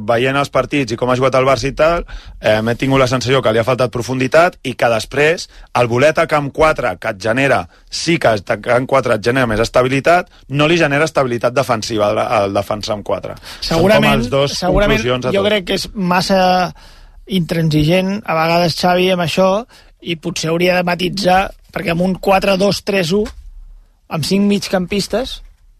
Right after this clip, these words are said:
Speaker 2: o, o mitjapuntes, ara que, a més a més, tens Joao Fèlix, potser l'equip, eh, equilibrava, t'equilibra més en aquest sentit. I jo, per
Speaker 1: O
Speaker 2: exemple,
Speaker 1: quatre u quatre u, sí.
Speaker 2: avui veig futbolistes com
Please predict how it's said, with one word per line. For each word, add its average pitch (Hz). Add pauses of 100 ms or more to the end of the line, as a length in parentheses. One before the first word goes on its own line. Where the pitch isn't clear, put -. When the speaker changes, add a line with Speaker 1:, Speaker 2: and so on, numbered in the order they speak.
(140)
Speaker 2:
o, 156 (440)
o 151
mitjapuntes, 175 (180)
ara 165
que, 165
a 165
més 160
a 180
més, 170
tens 165
Joao 160
Fèlix, 180 (420)
potser -
l'equip, 180 (140)
eh, 175
equilibrava, 170
t'equilibra 175
més 190
en 175
aquest 156
sentit. 160
I 160
jo, 165
per 170
Speaker 1:
O 180
Speaker 2:
exemple, 165
Speaker 1:
quatre 120
u 123
quatre 113
u, 92
sí. -
Speaker 2:
avui 185
veig 202 (140)
futbolistes 170 (160)
com 151